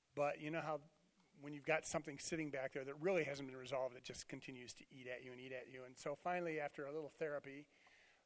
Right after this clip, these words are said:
uh, the last of which was a, a moment of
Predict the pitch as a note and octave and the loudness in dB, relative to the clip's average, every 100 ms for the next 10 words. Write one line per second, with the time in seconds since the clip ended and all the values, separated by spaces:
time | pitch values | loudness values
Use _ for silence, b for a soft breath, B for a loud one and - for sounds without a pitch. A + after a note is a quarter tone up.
0 | - C#3+ C#3 C#3 C#3+ C#3+ E3+ E3+ - C#3 | -10 -4 -2 -2 2 6 8 6 4 0
1 | D3 - D3 D3 C3 C#3 C3 C#3 - - | -2 0 0 0 2 2 0 -4 -16 -14
2 | C3 C3 C#3 C3+ B2+ B2+ | -10 -8 -8 -8 -8 -8